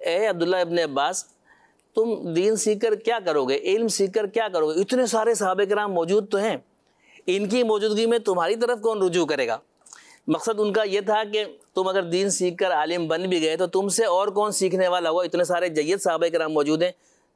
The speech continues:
تمہیں اتنی حاجت نہیں ہے۔ عبداللہ ابن عباس فرماتے ہیں کہ میں نے اس کو چھوڑا،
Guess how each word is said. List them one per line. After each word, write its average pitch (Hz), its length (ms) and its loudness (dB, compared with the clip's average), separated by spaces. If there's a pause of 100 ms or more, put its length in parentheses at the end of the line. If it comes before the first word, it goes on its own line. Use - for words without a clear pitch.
تمہیں 151 300 0
اتنی 170 200 -2
حاجت 156 280 0
نہیں 151 280 0
ہے۔ 117 100 -6 (440)
عبداللہ 165 300 -2
ابن 165 180 -4
عباس 156 240 0
فرماتے 147 360 -2
ہیں 160 60 0
کہ 160 140 0
میں 139 180 0
نے 156 200 -2 (460)
اس 135 160 -6
کو 147 120 0
چھوڑا، 127 320 0